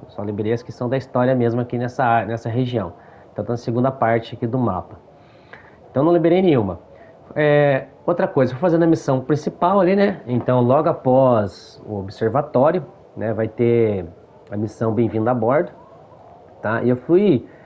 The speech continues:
fazendo uma, ah, não terminei ela ainda, então tô na metade dela. Fui fazendo algumas coisas nela e aí liberou uma missãozinha aqui antes, tá? Então sempre que você vai fazendo aquela missão Bem-vindo a Bordo, volte aqui no Olho de Peixe, liberou uma missão secundária aqui antes,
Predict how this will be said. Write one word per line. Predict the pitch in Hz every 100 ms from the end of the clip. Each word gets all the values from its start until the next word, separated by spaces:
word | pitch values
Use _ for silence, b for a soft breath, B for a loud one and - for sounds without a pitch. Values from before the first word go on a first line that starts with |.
| B B B B
fazendo | - 143 175
uma, | 185 -
ah, | 147 160 143 -
não | 151 160
terminei | 208 208 208
ela | 202 208
ainda, | 175 123
então | 104 110
tô | 123
na | 151
metade | 151 151 160 160
dela. | 131
Fui | -
fazendo | 160 170
algumas | 180 165 180
coisas | - 170 170
nela | 156 170 208 214
e | 185
aí | 202 214 247
liberou | 180 160 175
uma | 196
missãozinha | 214 208 233 233 156 202 226
aqui | 240 226
antes, | 190 190 - - - - -
tá? | 120
Então | 117 131
sempre | 135 202 240 226
que | 135
você | 127 127
vai | 127
fazendo | 127 117 123
aquela | 120 120 107 101
missão | 104 - 117
Bem-vindo | 98 110 104 107 113
a |
Bordo, | 120 131 156 117
volte | 98 120 139
aqui | -
no | 135
Olho | 120
de | 123
Peixe, | 127 - 139 185 - B B B B B
liberou | 147 160
uma | 180
missão | 185 185 180
secundária | 196 - 196 165 165
aqui | 185 202
antes, | 151 139 -